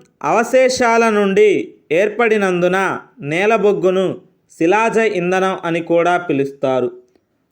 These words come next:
గాలిలో వేడి చేసినప్పుడు నేలబొగ్గు మండి ప్రధానంగా కార్బన్ డయాక్సైడ్ వాయువును ఉత్పత్తి చేస్తుంది. నేలబొగ్గును పారిశ్రామికంగా శుద్ధి చేయడం ద్వారా కోక్,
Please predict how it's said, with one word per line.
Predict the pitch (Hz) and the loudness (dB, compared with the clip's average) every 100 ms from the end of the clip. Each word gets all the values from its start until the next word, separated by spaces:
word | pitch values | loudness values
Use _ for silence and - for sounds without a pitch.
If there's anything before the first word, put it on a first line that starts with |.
| 135 | -6
గాలిలో | 156 208 254 262 262 | -2 0 2 4 4
వేడి | 226 240 | 4 4
చేసినప్పుడు | 247 240 226 220 196 190 196 202 190 135 - _ _ - | 2 2 2 2 -2 -2 0 2 2 0 -8 _ _ -10
నేలబొగ్గు | 147 180 233 214 233 190 | -4 0 0 2 0 0
మండి | 190 175 185 196 180 123 - _ - | -2 -2 -2 0 0 -4 -12 _ -8
ప్రధానంగా | 160 180 196 202 196 196 180 - - _ _ | -4 -2 -2 -2 -2 -4 -4 -8 -16 _ _
కార్బన్ | 160 170 180 196 | -4 -2 -2 -2
డయాక్సైడ్ | 185 180 175 175 180 175 170 - 147 | 0 0 -2 -4 -2 -2 -4 -10 -4
వాయువును | 147 165 170 180 165 113 _ 143 | 0 0 0 -2 -2 -8 _ -10
ఉత్పత్తి | 143 - 160 165 | -8 -6 -4 -4
చేస్తుంది. | 143 143 139 139 131 127 123 - _ _ _ - | -4 -4 -6 -10 -8 -8 -10 -12 _ _ _ -8
నేలబొగ్గును | 165 226 262 233 214 202 220 208 117 - _ _ 160 | -4 0 0 0 0 0 0 -2 -4 -12 _ _ -4
పారిశ్రామికంగా | 185 233 233 226 226 226 220 196 196 202 165 - _ _ | -2 -2 -2 -2 -2 -2 -2 -2 0 -2 -4 -10 _ _
శుద్ధి | 165 165 | -4 -2
చేయడం | 208 214 214 196 185 | 0 0 2 0 -2
ద్వారా | 175 170 175 170 - - _ _ _ | 0 0 0 -2 -6 -18 _ _ _
కోక్, | - 175 190 | -2 0 0